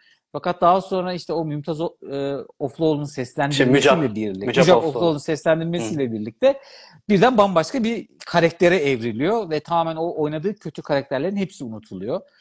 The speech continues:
Speaker 1: Mesela Altın Erbulak aynı şekilde kötü adam olarak, mafya babası olarak giriyor. Mesela Altın Erbulak dediğin adam dünya tatlısı bir adam. Ondan bir kötü adam yaratmışlar baktığın zaman.
Speaker 2: Hı hı.
Speaker 1: Çok garip geliyor mesela bu tarz şeyler. Ee,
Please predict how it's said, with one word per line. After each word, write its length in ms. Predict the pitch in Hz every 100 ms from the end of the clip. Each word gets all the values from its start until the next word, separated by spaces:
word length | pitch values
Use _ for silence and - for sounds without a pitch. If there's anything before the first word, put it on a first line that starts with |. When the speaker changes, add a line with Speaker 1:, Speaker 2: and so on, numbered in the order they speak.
| _ _ -
Speaker 1:
Mesela 180 | 156 165
Altın 260 | 170 202
Erbulak 480 | 196 202 185 180 - -
aynı 260 | 156 156
şekilde 360 | 147 147 143 147
kötü 400 | - 143 165 160 -
adam 240 | 131 147
olarak, 340 | 131 117 113
mafya 300 | 120 123 139
babası 360 | 120 117 117 120
olarak 300 | 117 107 -
giriyor. 160 | 120 151
Mesela 200 | 147 143 - _
Altın 340 | 120 127 139 170
Erbulak 340 | 196 190 175
dediğin 120 | 180 170
adam 280 | 175 240
dünya 300 | 175 190 226
tatlısı 480 | 214 170 - 139 135
bir 80 | 131
adam. 300 | 127 175 240 _ _ _ -
Ondan 340 | 160 180 220
bir 60 | 226
kötü 300 | - 196 220
adam 240 | 185 202
yaratmışlar 680 | 175 127 120 131 - 127 110
baktığın 360 | 123 - 139 127
zaman. 260 | 117 160
Speaker 2:
Hı 40 | 120
hı. 40 |
Speaker 1:
Çok 120 | 170 165 _ _
garip 320 | - 151 165 -
geliyor 320 | 123 107 101
mesela 360 | 107 - 110
bu 60 | 117
tarz 220 | - 107
şeyler. 360 | - 117 156 269 _ _ _ _ _ _
Ee, 380 | 170 170 175 175